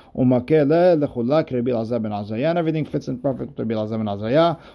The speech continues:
Uman de Mokim Ketanean, whoever wants to say that, yeah, we have different Tanaim, uh, Rabbi could pick and choose. Resha Rabbanan, you could say the Resha is like Rabbanan. Vesefa Ke Rabbi Elazar ben Azariah. Tanu Rabbanan, Shechvat Zera,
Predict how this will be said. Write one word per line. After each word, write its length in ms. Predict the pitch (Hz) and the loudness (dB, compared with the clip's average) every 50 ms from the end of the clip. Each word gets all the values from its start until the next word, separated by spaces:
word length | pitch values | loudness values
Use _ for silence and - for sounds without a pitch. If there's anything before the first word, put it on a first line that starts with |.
| - - | -14 -8
Uman 400 | - - 117 131 160 180 185 170 | -2 0 2 4 6 4 4 4
de 80 | 156 156 | 4 4
Mokim 580 | 143 135 127 120 120 - - 160 156 151 139 123 | 4 4 4 2 0 0 0 0 2 2 2 2
Ketanean, 580 | 123 131 117 - 113 107 107 104 113 135 147 | 0 -2 -4 -2 -2 -2 0 0 0 0 2
whoever 280 | 147 139 147 156 156 156 | 2 2 2 2 4 4
wants 180 | 151 147 131 | 2 2 2
to 80 | 143 143 | 0 -2
say 200 | 120 - 143 131 | 0 0 0 2
that, 240 | 123 127 127 127 135 | 2 2 0 2 4
yeah, 140 | 185 175 147 | 4 4 6
we 160 | 139 156 160 | 6 6 4
have 160 | 156 147 143 | 4 4 2
different 280 | 147 135 131 139 135 123 | -2 -2 -2 -2 -2 0
Tanaim, 540 | 135 127 123 120 110 104 110 120 139 147 | 0 0 2 0 0 0 0 0 0 2
uh, 560 | 143 127 123 127 127 120 107 107 117 120 120 123 | 2 2 2 0 0 -2 -2 -4 -4 -4 -4 -4
Rabbi 220 | 127 123 135 135 | -2 0 0 0
could 220 | - 139 120 - | 0 -2 -4 -4
pick 200 | _ 139 123 - | _ -6 -4 -2
and 100 | 123 113 | -2 -2
choose. 300 | 107 110 110 131 139 - - - - - - - - - - | -2 0 0 0 0 -2 -4 -12 -20 -20 -20 -20 -20 -10 -2
Resha 560 | - 120 156 175 180 160 - - 143 131 120 | 4 6 8 10 10 8 6 4 2 4 4
Rabbanan, 400 | 113 110 107 104 104 104 113 127 | 4 2 2 0 -2 -2 -2 -4
you 60 | 151 | -4
could 160 | - 160 - | -4 -6 -2
say 100 | - 180 | 0 0
the 140 | 160 - - | 2 2 2
Resha 300 | 127 147 151 - - 135 | 0 0 0 0 -2 -2
is 40 | 120 | -2
like 200 | 113 117 113 107 | -2 -2 -4 -4
Rabbanan. 540 | 110 104 101 101 98 98 107 117 135 151 151 | -4 -4 -4 -4 -4 -2 -2 -2 -2 0 0
Vesefa 640 | 151 156 - - 190 190 175 - - 170 131 123 | 0 0 2 4 6 6 6 6 2 0 0 0
Ke 60 | 131 | 0
Rabbi 240 | 135 131 127 131 143 | -2 -2 -2 0 -2
Elazar 360 | 139 127 113 113 110 123 131 | -2 -2 -2 -2 -2 -2 -2
ben 120 | 120 113 110 | -2 -2 -2
Azariah. 800 | 113 120 123 123 131 127 131 135 135 135 131 127 123 123 113 98 - - _ _ _ _ - - - _ _ _ _ _ 147 | -4 -4 -2 -2 0 2 2 4 4 2 2 2 0 0 -2 -4 -6 -14 _ _ _ _ -18 -18 -18 _ _ _ _ _ -12
Tanu 200 | 139 139 147 160 | -8 -6 -2 0
Rabbanan, 600 | 160 147 131 123 120 117 113 104 87 92 92 - - _ _ _ - | 2 2 2 2 2 0 0 -2 -4 -8 -10 -14 -18 _ _ _ -18
Shechvat 540 | - - - 113 - - 131 151 156 156 139 | -14 -12 -12 -10 -6 0 2 2 2 2 2
Zera, 400 | 120 127 131 123 110 104 95 | 0 0 0 2 0 -2 -4